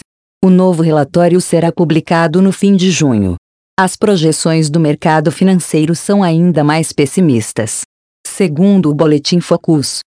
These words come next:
divulgado semanalmente pelo Banco Central com estimativas de instituições financeiras, a inflação deve encerrar dois mil e vinte e cinco em cinco vírgula cinquenta e três por cento.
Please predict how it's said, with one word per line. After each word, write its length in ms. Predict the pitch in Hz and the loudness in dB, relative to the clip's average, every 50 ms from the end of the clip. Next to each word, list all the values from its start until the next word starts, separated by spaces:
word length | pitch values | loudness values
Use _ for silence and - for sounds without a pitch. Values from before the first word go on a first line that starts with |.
| _ - | _ -4
divulgado 680 | 156 170 180 156 165 180 170 165 156 147 147 143 156 | 0 0 0 2 0 0 0 0 0 0 0 -2 -4
semanalmente 840 | - - - 190 185 180 185 185 175 170 156 151 147 156 151 - - | -4 -4 -2 0 0 0 2 0 0 2 2 2 0 0 0 -2 -4
pelo 260 | 151 - 170 165 185 | -2 -2 0 0 0
Banco 380 | 175 156 170 160 160 156 - 170 | 0 0 0 0 0 -2 -2 -4
Central 500 | - - 170 156 151 - - 175 170 165 | -4 -2 -2 -2 -2 0 0 0 0 0
com 220 | - - 160 156 | 0 0 0 0
estimativas 840 | 156 151 - - - 165 147 131 135 - - 156 139 156 156 151 143 | 0 -2 -2 -2 -2 0 0 -2 -2 -2 -2 -2 0 0 0 0 0
de 80 | 147 175 | 0 0
instituições 800 | 180 165 - - 185 170 - 160 151 - - - 156 151 147 - | 0 0 0 -2 -4 -2 -2 -2 -2 -2 -2 -2 -2 0 -2 -2
financeiras, 880 | - - 190 190 185 175 - - - 190 202 185 185 175 - - - - _ _ _ - | -2 0 0 2 2 0 -2 -2 0 0 2 2 2 0 -2 -6 -12 -18 _ _ _ -2
a 100 | 180 185 | 0 0
inflação 600 | 185 180 - 190 175 160 - - - 185 190 190 | 0 0 0 0 0 -2 -2 -4 -2 -2 0 2
deve 180 | 165 151 139 | 0 2 0
encerrar 520 | 147 147 - - 156 151 139 160 170 170 190 | 0 -2 0 -2 -2 0 0 0 0 0 2
dois 260 | 185 185 180 160 139 | 2 2 2 0 0
mil 180 | 160 175 190 185 | 0 2 2 2
e 40 | |
vinte 300 | 165 143 185 196 202 - | 2 2 0 0 0 0
e 40 | 151 | -4
cinco 340 | 143 - - 160 160 151 - | -4 -2 -2 -2 -2 0 0
em 80 | 139 131 | -2 -2
cinco 380 | - - 185 185 185 - 208 | -2 0 -2 0 0 0 0
vírgula 380 | 170 175 190 180 170 185 180 180 | 0 0 0 0 0 0 0 0
cinquenta 600 | - - - 160 151 147 - 151 139 131 - 202 | 0 -2 -2 -2 0 0 0 0 0 0 0 0
e 60 | 180 | -2
três 340 | - - 151 139 139 135 - | 0 0 0 0 0 0 -2
por 160 | - - - | -4 -4 -6
cento. 520 | - - - 151 127 120 117 - 120 107 | -6 -4 -4 -2 -2 -2 -2 -4 -4 -6